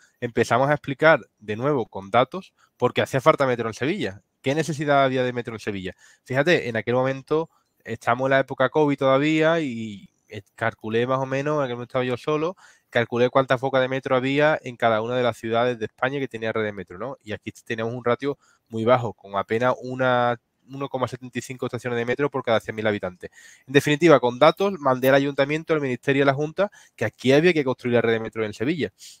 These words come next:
Total, no me contestaron, ni la junta, ni el ayuntamiento, ni el ministerio. Bueno, el ministerio me contestó con una carta tipo,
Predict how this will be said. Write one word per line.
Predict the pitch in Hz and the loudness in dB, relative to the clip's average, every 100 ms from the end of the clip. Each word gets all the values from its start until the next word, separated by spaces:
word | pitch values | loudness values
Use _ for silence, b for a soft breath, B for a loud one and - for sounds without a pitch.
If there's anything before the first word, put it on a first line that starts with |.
| _ | _
Total, | 131 165 143 110 | 2 4 4 2
no | 117 | -2
me | 123 | 0
contestaron, | 127 127 139 - 190 208 240 _ _ _ _ - | -2 -4 -6 2 2 2 -4 _ _ _ _ -8
ni | 120 | 0
la | 117 | 2
junta, | 104 147 156 131 | 0 -4 0 2
ni | 113 | 2
el | |
ayuntamiento, | 110 110 104 107 117 120 127 | 0 0 -2 -2 -4 -6 -6
ni | 127 | -4
el | 127 | -4
ministerio. | 131 139 - 202 202 226 _ - | -4 -6 0 2 2 -4 _ -8
Bueno, | 156 | -6
el | |
ministerio | 127 123 - 170 | -4 -4 0 0
me | 180 | 0
contestó | 160 143 - | -4 -6 -6
con | 147 | -6
una | 143 135 | -4 0
carta | 135 127 127 | 0 -2 -4
tipo, | 185 - 135 | -4 -6 -10